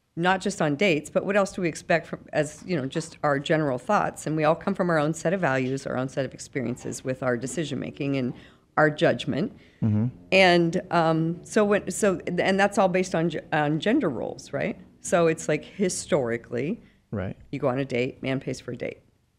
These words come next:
Speaker 1: Is
Speaker 2: Okay.
Speaker 1: that true? Is that not true? Um, what happens when a woman tries to pick up the tab?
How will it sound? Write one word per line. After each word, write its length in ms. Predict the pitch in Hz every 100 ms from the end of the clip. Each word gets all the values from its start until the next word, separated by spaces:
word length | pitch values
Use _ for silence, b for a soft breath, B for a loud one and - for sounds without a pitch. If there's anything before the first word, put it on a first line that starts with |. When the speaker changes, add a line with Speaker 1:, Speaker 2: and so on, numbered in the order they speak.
| _
Speaker 1:
Is 120 | 156
Speaker 2:
Okay. 60 | 135
Speaker 1:
that 120 | -
true? 260 | - 143 190
Is 80 | 160
that 160 | 151
not 180 | 160 -
true? 240 | - - - b b b b _
Um, 180 | 147 139
what 100 | 143 165
happens 300 | 151 175 175
when 100 | 165
a 40 |
woman 180 | 160 170
tries 180 | 180 170
to 40 |
pick 160 | 180 214
up 140 | 175
the 80 | -
tab? 420 | 185 262 240 139